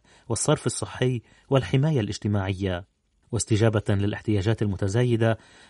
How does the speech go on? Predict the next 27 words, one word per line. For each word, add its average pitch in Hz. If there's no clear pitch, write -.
حددت 165
وكالات 147
الأمم 135
المتحدة 113
خمسة 117
إجراءات 110
ذات 113
أولوية 110
ستؤدي 127
دورًا 139
فعالًا 117
في -
التصدي 156
لسوء 127
التغذية 113
الحاد 123
في -
البلدان 107
المتضررة 107
جراء 117
النزاعات 107
والكوارث 117
الطبيعية 104
وفي 110
حالات 104
الطوارئ 113
الإنسانية. 101